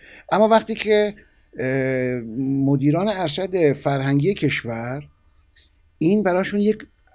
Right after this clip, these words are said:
مسئلهٔ بسیار پر اهمیتی جلوه می‌کنه و متوجه نیستن که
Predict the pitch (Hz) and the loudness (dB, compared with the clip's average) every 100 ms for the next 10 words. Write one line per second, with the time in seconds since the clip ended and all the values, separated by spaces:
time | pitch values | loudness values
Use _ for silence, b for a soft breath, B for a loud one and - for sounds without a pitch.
0 | _ - 147 143 147 147 185 180 - 180 | _ -10 -6 -6 -6 -6 -6 -8 -8 -8
1 | 175 151 135 143 147 139 143 135 143 147 | -10 -12 -16 -16 -8 -8 -8 -6 -2 0
2 | 143 143 151 175 196 131 123 113 110 104 | 2 2 2 0 -2 0 -2 -4 -8 -10
3 | 107 101 101 107 - b b b b 135 | -10 -10 -8 -10 -14 b b b b -4
4 | 139 139 135 131 156 190 - 160 120 95 | -2 -2 -4 -2 -2 -4 -2 -2 -4 -8
5 | _ _ _ _ 131 92 | _ _ _ _ -8 -8